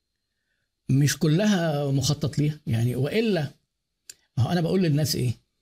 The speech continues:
وإحنا شباب صغيرين بناخد قرارات حساسة جدًا، وإحنا ما نفهمش في البطيخ. هنشتغل إيه وهندرس كلية إيه و-، وهنتجوز مين؟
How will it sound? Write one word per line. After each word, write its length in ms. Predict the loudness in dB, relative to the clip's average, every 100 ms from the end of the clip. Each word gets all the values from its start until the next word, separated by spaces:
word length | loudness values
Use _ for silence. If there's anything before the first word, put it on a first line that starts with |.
| _ _ -6
وإحنا 380 | -2 0 0
شباب 260 | 2 2 0
صغيرين 580 | 0 0 2 2 2 2
بناخد 520 | 2 2 0 0 -2
قرارات 340 | 0 0 0
حساسة 400 | -2 -2 -2 0
جدًا، 380 | 0 0 0 0 -4 -8 _ _ _ _ _ _ _ _ _ _ -4
وإحنا 220 | -2 2
ما 120 | 2
نفهمش 300 | 2 2 0
في 80 | 0
البطيخ. 520 | 0 0 -2 -4 -4 _ _ _ _ _ _ _ _ _ _ _ _ _ _ _ _ _
هنشتغل 500 | 0 2 2 -2 0
إيه 180 | 0 2
وهندرس 420 | 2 2 0 -2
كلية 380 | 0 2 2 0 0
إيه 100 | -2
و-، 380 | 0 -4 -6 -10 -16 _ _ _ _
وهنتجوز 600 | -2 0 2 2 2 2
مين؟ 180 | 0 -2